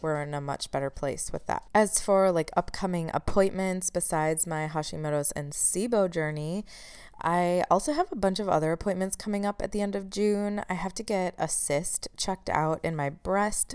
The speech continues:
Um, I have fibrocystic breasts. I've talked about this before, which have gotten a lot better, honestly, since taking out my I U D, but there was one in particular that they wanted to watch a bit to make sure it's nothing serious.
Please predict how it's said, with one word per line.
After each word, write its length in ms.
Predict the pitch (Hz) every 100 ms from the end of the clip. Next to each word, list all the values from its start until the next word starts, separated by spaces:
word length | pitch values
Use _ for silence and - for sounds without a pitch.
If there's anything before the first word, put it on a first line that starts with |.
| -
Um, 420 | 165 160 147 147 -
I 60 | 175
have 180 | 190 214
fibrocystic 720 | 185 175 175 - 165 160 -
breasts. 300 | 156 151 -
I've 80 | 147
talked 240 | 160 151
about 160 | 151 -
this 160 | 147
before, 580 | - 143 - 180 180 180 - - - - -
which 140 | 196
have 120 | 202
gotten 220 | 185 165 165
a 80 |
lot 180 | 156 151
better, 320 | 156 143 143 -
honestly, 400 | 151 147 - 156
since 240 | 165 156
taking 280 | - 156 147
out 120 | 143
my 100 | 143
I 100 | 143
U 200 | 143 143 139
D, 280 | 147 143
but 180 | 160 160
there 140 | 160 151
was 180 | 156
one 380 | 151 160 180 190
in 260 | - 165 160
particular 640 | 165 - - 147 147 147
that 180 | 147 143
they 100 | 147
wanted 320 | 143 139 139
to 100 | -
watch 360 | 143 139 143 -
a 80 | 165
bit 300 | 180 196 -
to 80 | 175
make 160 | 156
sure 140 | - 147
it's 180 | -
nothing 240 | 151 - 143
serious. 640 | - 143 143 160 226 -